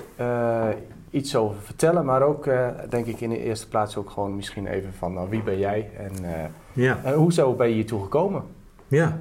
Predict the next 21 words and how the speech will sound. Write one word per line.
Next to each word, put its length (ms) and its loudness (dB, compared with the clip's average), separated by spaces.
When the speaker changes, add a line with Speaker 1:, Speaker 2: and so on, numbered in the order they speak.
Speaker 2:
Nou 280 0
ja, 220 -2
ik, 260 -4
eh, 260 6
ik 140 4
wil 140 6
jou, 380 8
eh, 160 4
bedanken 480 4
voor, 300 8
eh, 340 8
het 300 0
feit 260 4
dat 200 6
je 100 4
me 280 4
gevraagd 500 2
hebt, 220 2
eh, 320 6
om, 340 0
eh, 60 -2